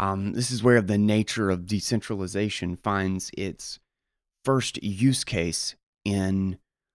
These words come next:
um, a first really novel use case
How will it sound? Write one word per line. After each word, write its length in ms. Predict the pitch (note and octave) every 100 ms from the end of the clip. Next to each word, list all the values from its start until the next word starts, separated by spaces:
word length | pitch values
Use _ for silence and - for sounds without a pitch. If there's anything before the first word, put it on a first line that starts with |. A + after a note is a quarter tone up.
| _ -
um, 480 | F#2+ F2+ F2 E2 - - -
a 240 | - -
first 520 | G#2+ C3 C3 - - -
really 680 | G#2 G#2 B2+ B2+ B2 A2 G2
novel 580 | F#2 G#2 A#2 C3 G#2+ F#2
use 340 | D#2+ F2 E2+ -
case 300 | - -